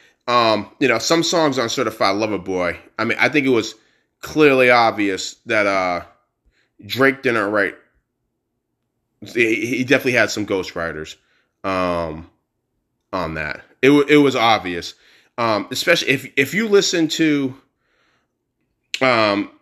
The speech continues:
seven A M on the Bridle Path. Listen, Drake, he tries to write schemes, and he's not bad at writing schemes. Scheme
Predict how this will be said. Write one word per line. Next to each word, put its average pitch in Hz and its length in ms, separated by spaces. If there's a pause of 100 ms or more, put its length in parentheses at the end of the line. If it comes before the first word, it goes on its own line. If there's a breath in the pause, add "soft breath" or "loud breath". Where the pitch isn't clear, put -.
seven 151 320
A 143 160
M 139 120
on 127 100
the 110 80
Bridle 139 360
Path. 151 460
Listen, 135 340 (320 soft breath)
Drake, 131 440 (720)
he 208 240
tries 208 520
to 208 100
write 185 240
schemes, 160 640
and 135 160
he's 131 160
not 127 320
bad 120 320
at 95 140
writing 101 260
schemes. - 520 (240 soft breath)
Scheme 175 520